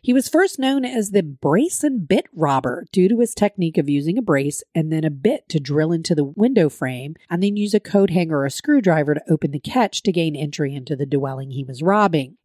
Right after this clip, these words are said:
It was in nineteen seventy-two that Nielsen had read about the scandal over George Whittle's estate in the Daily Express and began to plan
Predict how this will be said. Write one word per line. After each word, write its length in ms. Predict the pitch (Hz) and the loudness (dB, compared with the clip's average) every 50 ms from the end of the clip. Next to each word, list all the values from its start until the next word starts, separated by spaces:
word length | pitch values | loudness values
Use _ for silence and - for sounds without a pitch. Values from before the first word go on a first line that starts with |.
| _ - | _ 0
It 80 | 220 | 2
was 160 | 220 247 226 254 | 4 4 4 4
in 240 | 330 370 311 214 | 2 2 0 -2
nineteen 560 | 180 185 320 359 349 - - - 277 277 262 240 | 0 0 0 0 -2 -4 -6 -4 -4 -4 -4 -2
seventy-two 680 | - 262 254 254 247 226 208 175 - - 233 294 320 233 | 0 0 0 2 0 0 -2 0 2 2 4 4 4 2
that 140 | 170 151 | 0 -2
Nielsen 420 | 147 160 180 220 262 240 - 220 208 | -2 0 0 2 0 0 0 0 0
had 220 | 208 185 156 135 | 0 0 0 2
read 180 | 139 160 214 - | 2 2 2 2
about 240 | 262 277 262 - - | 0 0 -2 -2 -2
the 80 | 277 | -4
scandal 640 | - - - - 185 226 330 370 330 - 156 - _ _ _ - | -6 -6 -6 -2 0 0 2 2 2 2 0 0 _ _ _ 0
over 240 | 196 180 156 160 151 | 2 2 2 2 0
George 360 | 131 - 151 143 143 143 143 | 0 0 2 2 0 0 -2
Whittle's 400 | 143 135 147 143 139 139 131 135 | 0 0 2 2 2 0 -2 -4
estate 460 | 135 120 - - - 151 175 226 - | -6 -6 -4 -4 -2 0 2 2 2
in 120 | 220 180 | 2 2
the 80 | 156 147 | 0 -2
Daily 460 | 147 131 151 151 196 254 311 311 302 | -2 0 2 2 2 2 2 0 0
Express 600 | 311 302 - - - - 185 226 302 - - - | -2 -4 -8 -8 -4 0 2 2 2 2 0 -4
and 140 | 330 - 151 | -8 -6 -4
began 300 | 147 143 - 165 170 220 - | -4 -2 2 2 2 2 2
to 60 | 349 | -2
plan 420 | - - - 370 381 349 - - | -6 -6 -4 -2 0 0 0 -2